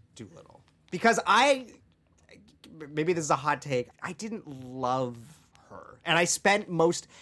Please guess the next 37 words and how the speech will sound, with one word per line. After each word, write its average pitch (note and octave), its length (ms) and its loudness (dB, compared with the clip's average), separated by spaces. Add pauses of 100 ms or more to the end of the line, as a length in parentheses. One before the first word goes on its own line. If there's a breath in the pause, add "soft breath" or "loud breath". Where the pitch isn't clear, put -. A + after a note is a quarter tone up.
and G3+ 120 4
maybe A3+ 260 4
this A#3 220 -2
is G3 140 -8
just E3+ 240 -10
colored D#3 420 -4
by C3+ 180 -2
my B2 160 -8
knowledge A#2 440 -10
of A2+ 100 -14
the A#2 60 -20
fact A#2 240 -16
that G2+ 80 -20
it - 100 -20
could F#3+ 180 0
have F#3 120 -2
been F#3 160 -2
Julie E3+ 320 -4
Andrews D3 320 -6
and B2 100 -10
I A#2+ 60 -8
was A#2 120 -8
just - 140 -20
playing B2 300 -6
whataboutism B2 840 -6
or A#2+ 60 -8
whatever, A#2+ 320 -8
but, A#2+ 180 -12
like, A#2+ 180 -12 (280 soft breath)
I D3+ 60 -4
spent G3+ 300 -2
most D#3+ 320 0
of D3 60 -10
the D3 60 -4
movie C3 220 -6
being B2 200 -10
like, A#2+ 200 -10